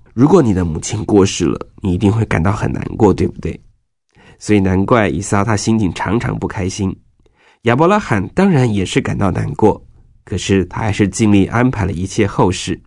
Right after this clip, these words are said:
其实也是他渐渐要把家族的棒子交给以撒的开始了。首先，亚伯拉罕就安排他的仆人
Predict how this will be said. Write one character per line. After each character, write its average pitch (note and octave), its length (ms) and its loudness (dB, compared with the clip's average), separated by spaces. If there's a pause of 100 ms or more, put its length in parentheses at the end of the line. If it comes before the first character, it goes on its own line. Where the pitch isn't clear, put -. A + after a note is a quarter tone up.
(960)
其 D3+ 160 2
实 D#3+ 180 4
也 G2 140 4
是 A2 140 0
他 A2 160 -2
渐 G#2 260 2
渐 F#2+ 240 0
要 G2+ 120 2
把 F2 180 -2
家 G2 240 0
族 G2 120 -8
的 F2 140 -4
棒 G#2+ 260 0
子 E2+ 220 -4 (240)
交 F#2+ 220 2
给 A2 180 0
以 E2 160 -8
撒 E2 180 -4
的 D#2 120 -6
开 E2 200 -8
始 - 200 -8
了。 - 160 -16 (720)
首 - 180 -2
先， A2+ 340 2 (260)
亚 G2 120 0
伯 G#2 120 2
拉 A2+ 140 4
罕 G2 220 -2
就 F2+ 160 -2
安 G#2 220 -2
排 - 160 -6
他 A2 120 -4
的 F#2+ 120 -2
仆 - 200 -4
人 E2 240 0